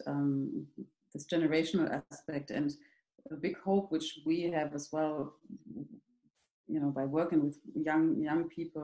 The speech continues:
uh, at Contemporary and the young generation, you know, we have such big hopes and, um, in, in, you know, these, uh, the next generations growing up, um, um, you know, how their approach is maybe so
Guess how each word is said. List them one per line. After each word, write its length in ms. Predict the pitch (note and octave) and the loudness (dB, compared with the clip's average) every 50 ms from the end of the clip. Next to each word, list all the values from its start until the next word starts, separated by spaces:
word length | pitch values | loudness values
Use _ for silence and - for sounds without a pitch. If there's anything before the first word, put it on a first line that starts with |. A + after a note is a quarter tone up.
| D3 D3 C#3 | -4 -2 -2
uh, 300 | C#3 C#3+ C#3+ C#3 - - | 0 0 0 0 -2 -4
at 120 | - - | -4 -2
Contemporary 520 | - D3 D#3 D#3 D3+ D#3 D3+ D#3 D3 C3+ | -2 -2 -2 0 -2 -2 -2 -2 0 0
and 240 | C3+ C#3+ C#3+ C#3+ C#3 - | 4 4 4 4 4 2
the 60 | D3 | 0
young 240 | C#3+ D3 D#3+ F3 D#3+ | 2 2 4 4 4
generation, 720 | E3 D#3 D#3 C#3 C3 C3+ C3+ C#3 - - C#3+ C#3 C#3 C#3 | 4 4 4 4 4 2 2 0 -2 -2 -2 -2 -2 -2
you 60 | C3+ | -2
know, 120 | C#3 C#3 C#3 | -2 -4 -4
we 120 | C#3 C#3 | -6 -6
have 120 | C#3+ C#3 | -8 -10
such 240 | - - C#3+ C3+ - - - - - - - - - _ _ _ - D#3+ | -10 -10 -12 -12 -12 -12 -14 -16 -20 -20 -20 -20 -20 _ _ _ -2 -2
big 100 | D#3 - - F3 | -2 -2 0 4
hopes 280 | F3 F3+ G3 G3 - - - - C#3+ | 6 6 6 6 4 2 2 4 6
and, 180 | D#3 D#3 D#3+ D#3+ - - - C#3+ C#3 | 6 6 6 6 2 -4 -4 -2 -2
um, 180 | B2+ B2+ C3 B2+ C3 C3+ - _ _ - - | 0 0 0 0 -2 -4 -10 _ _ 4 8
in, 60 | G3 G3 - E3 F3+ | 8 8 8 8 8
in, 260 | G#3 G#3 G3 F#3 - - - _ _ - | 8 8 8 6 2 -4 -16 _ _ -2
you 80 | G3 D#3+ | 0 2
know, 140 | C#3 C#3 C#3+ C#3+ D3+ | 2 2 2 0 0
these, 160 | C#3+ C#3+ - - - - - | -2 -4 -6 -8 -10 -8 -6
uh, 180 | - - - - - - - _ _ _ _ _ _ _ _ - | -6 -6 -8 -10 -12 -16 -20 _ _ _ _ _ _ _ _ -4
the 80 | E3 E3 D#3+ | 0 2 2
next 240 | D#3+ D#3+ - - - E3+ | 2 0 -2 -4 -2 0
generations 580 | D#3 D#3 C#3+ C#3+ C#3+ D3 D3 - D#3+ D3 C#3+ D3 - - - - - - - | 0 2 2 2 0 0 -2 -2 -2 -2 -2 -4 -6 -14 -16 -16 -12 -4 0
growing 260 | C#3+ C3 C3 C3 B2+ | 2 4 6 6 4
up, 220 | B2 C3 C3+ - - - - - | 4 2 -2 -4 -6 -16 -12 -6
um, 240 | C3 C3+ C3+ C3 C3 C3 C3+ C3 C3 - - - _ _ _ - - - | -4 -2 0 2 2 2 0 0 -2 -6 -8 -8 _ _ _ -20 -16 -14
um, 200 | - C3 - - - - - _ _ - - - D3 C#3+ - _ _ _ _ _ _ _ _ - | -12 -10 -10 -10 -12 -14 -20 _ _ -20 -20 -20 -20 -20 -20 _ _ _ _ _ _ _ _ -2
you 80 | D#3 D#3 | 2 2
know, 100 | C#3+ C#3 D3 | 4 4 4
how 80 | D#3+ E3+ | 4 2
their 220 | E3 D#3 D#3+ D#3 - D#3+ | 4 4 4 4 4 2
approach 320 | - - D#3 D3+ D3+ D3+ - | 2 2 4 4 4 2 0
is 180 | C#3 - - | -4 -2 2
maybe 220 | D#3+ D#3+ D3 D3 D3 - - - | 2 4 4 4 2 0 -2 0
so 80 | D#3+ | 2